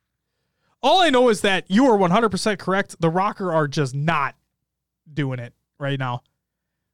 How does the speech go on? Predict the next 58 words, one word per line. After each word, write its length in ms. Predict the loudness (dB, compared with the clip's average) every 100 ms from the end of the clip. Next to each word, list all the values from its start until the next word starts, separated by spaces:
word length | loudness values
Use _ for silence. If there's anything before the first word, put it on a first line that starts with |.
| _
It's 160 | -6 -2
unfortunate, 520 | -2 0 -2 -2 -6
but 60 | -4
what 140 | -4
are 40 |
you 60 | -4
gonna 140 | -4
do? 180 | -4 -6 -8 -20 -16 0
All 120 | 2
right, 200 | 2 2
um, 460 | 2 4 2 0 -12 -6
I'm 160 | -4
probably 500 | -2 0 0 -2 -6
gonna 180 | -6 -6
min-, 260 | -6 -4 -4
mispronounce 540 | -2 -4 -2 -2 -2 -2
her 80 | -6
name, 220 | -6 -4
and 80 | -4
I 160 | -4 -8 _ _ _ _ _ _ _
greatly 360 | 0 0 2 0
apologize 680 | 0 -2 -2 -2 -2 -4
for 140 | -6 -6
this, 160 | -6
but 420 | -6 0 0 0 -10 _ _ -8
the 80 | -4
next 240 | -4 -4
news 140 | -6
story, 240 | -2 -2 -4 -10 -20 -4
Johanna 440 | 0 2 2 0
Ferries? 680 | 0 0 0 0 -4 -6 -14 _ _ _ _ _ _ _ _ _ _ _ _ _ _ _ -12
I 60 |
think 180 | -6 -4
that's 160 | -4 0
how 140 | 0
you 80 | 0
say 240 | -2 -2
it. 100 | -4
Again, 320 | -6 -2 -2 0
if 100 | -2
I'm 140 | 0
wrong, 240 | 2 2
I 60 | 2
really 340 | 0 0 0
apologize, 600 | 0 0 -2 -2 -2 -4
but, 200 | -6 -8 -6
uh, 240 | -6 -4
Johanna 300 | -2 0 0
Ferries 300 | -2 -4 -4
moves 220 | -4 -2
up. 160 | 0 -2
This 120 | -2
is 40 | -4
by 80 |
Call 200 | -2 0
of 60 | 0
Duty 200 | -2 -2
News. 360 | -2 -2 -4